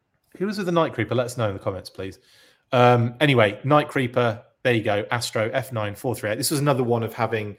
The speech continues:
the listing that just had the Night Creeper and the number, and another listing with Astro and the number, and you just put them together and boom, Bob's your uncle. It's, it's really fun. I find it so fun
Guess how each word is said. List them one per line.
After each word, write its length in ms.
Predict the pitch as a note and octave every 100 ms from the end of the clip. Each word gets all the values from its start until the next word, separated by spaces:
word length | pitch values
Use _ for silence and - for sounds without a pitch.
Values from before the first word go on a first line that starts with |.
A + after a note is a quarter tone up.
| _ _ _ _
the 60 | A#2
listing 400 | B2 C3 - A#2
that 120 | A2+
just 140 | A2+ -
had 140 | A2
the 60 | G#2
Night 280 | A2 G#2+
Creeper 500 | - G#2 - G2 F#2 - A2
and 180 | G#2 G2+
the 60 |
number, 540 | G2+ G#2 G2+ F2 F2 F2+ _ _ -
and 120 | A2
another 360 | G2+ G2+ G2+ G2+
listing 300 | G2+ - F#2+
with 120 | F#2+
Astro 340 | A2 - - F#2
and 80 | F2+
the 60 |
number, 320 | F2+ F2+ F2+
and 100 | F2
you 80 | F2
just 140 | - -
put 100 | G#2+
them 80 |
together 360 | - F#2 F2 E2+
and 140 | E2+ -
boom, 280 | F#2+ F2 E2+
Bob's 180 | - F#2
your 100 | F#2+
uncle. 320 | F#2 - F2+ _ - -
It's, 220 | D3+ - D#3+
it's 200 | C3 C#3
really 300 | D#3+ E3 D#3
fun. 640 | - D3 A#2 F2+ F2+ F2+ -
I 100 | C3
find 260 | B2+ C3 A#2
it 80 |
so 300 | - - A#2+
fun 480 | A#2 - G#2 F2 F2